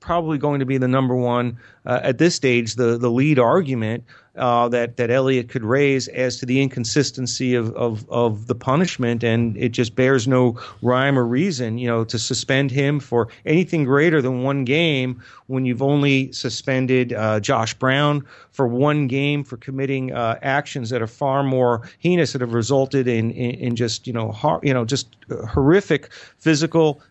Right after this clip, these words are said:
emotional, and mental abuse, you know, toward, towards his wife. Uh, that resulted in criminal charges, that resulted in a filing of a civil lawsuit and a divorce. So using the, if you use the Brown case as a benchmark,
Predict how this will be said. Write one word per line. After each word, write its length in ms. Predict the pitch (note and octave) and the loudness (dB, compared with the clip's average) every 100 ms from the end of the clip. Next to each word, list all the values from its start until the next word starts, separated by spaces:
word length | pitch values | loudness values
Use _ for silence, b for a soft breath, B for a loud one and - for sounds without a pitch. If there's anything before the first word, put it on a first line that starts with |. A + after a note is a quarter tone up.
| b - | b -4
emotional, 540 | C#3 D3+ D3 D#3+ C#3 | 0 2 0 -2 -4
and 100 | C3+ | 0
mental 300 | C#3 C#3 C3+ | -2 -2 -2
abuse, 580 | A#2+ B2 F3 D#3+ D3+ - | -4 -2 0 0 -2 -6
you 180 | C#3 C3 | -4 -2
know, 80 | B2+ | -4
toward, 460 | B2+ C#3 C3+ C3+ - | -4 0 2 0 -2
towards 340 | - C3 A2 | -4 -2 -2
his 140 | A#2+ | -4
wife. 560 | A#2+ B2 B2+ F#2+ - - B B B | 0 2 2 0 -6 -20 B B B
Uh, 420 | B2+ A#2+ A#2+ A#2 | 0 2 4 4
that 240 | - C#3 C#3+ | 2 0 0
resulted 500 | B2 C#3 G#3+ D#3+ C#3 | 0 2 2 0 -4
in 160 | B2 | -4
criminal 420 | A#2+ C#3 B2+ B2 A#2+ | -6 -4 -2 -2 -2
charges, 540 | - A#2+ A#2 A#2+ A#2 B B | 0 2 2 0 -4 B B
that 180 | C#3 - | -6 -4
resulted 540 | B2 A#2 D#3 G3+ D3 | -4 -2 -2 0 -2
in 100 | C3 | -2
a 60 | A#2+ | -2
filing 460 | C3 C3+ C#3 C3+ | 0 2 2 2
of 100 | B2 | 0
a 20 | A#2 | -2
civil 400 | - C3+ A#2+ A#2 | -2 0 0 -2
lawsuit 480 | A2+ A2 - B2 | -2 -4 -8 -10
and 100 | A2+ | -8
a 60 | G#2+ | -8
divorce. 640 | G2 G2+ C#3+ C#3+ - - - B B | -8 -6 -2 -2 -2 -8 -14 B B
So 120 | D#3 | -4
using 500 | C#3+ E3 D#3+ F3+ E3 | 0 0 2 0 2
the, 100 | C#3+ | 0
if 180 | - D3+ | -2 -2
you 60 | |
use 240 | D#3+ A#3+ E3+ | 2 2 2
the 80 | |
Brown 340 | A2+ C#3 F3+ A3+ | 0 2 2 2
case 320 | - C#3+ - | 0 -2 -2
as 80 | A#2 | -6
a 60 | |
benchmark, 640 | A#2 F3 A#3+ - B2 A2+ | 0 0 0 0 0 0